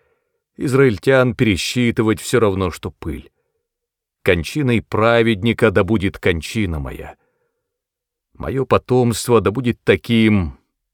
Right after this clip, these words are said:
как этот народ. «Что ты делаешь со мной?»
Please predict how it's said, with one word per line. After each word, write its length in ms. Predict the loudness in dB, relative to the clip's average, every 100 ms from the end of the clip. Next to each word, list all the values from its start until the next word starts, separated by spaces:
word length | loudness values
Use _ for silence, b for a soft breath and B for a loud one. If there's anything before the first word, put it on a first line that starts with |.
| _ -2
как 240 | 0 2
этот 280 | -2 -4 -6
народ. 440 | -8 -8 -12 -18 _ _ _ _ _ _ _ _ _ _ _ _ _ _ _ _ _ _ _ _
«Что 520 | -10 -10 _ -4 -4
ты 220 | 0 0
делаешь 600 | 2 4 6 6 2 -2
со 140 | -8 -8
мной?» 400 | -10 -12 -16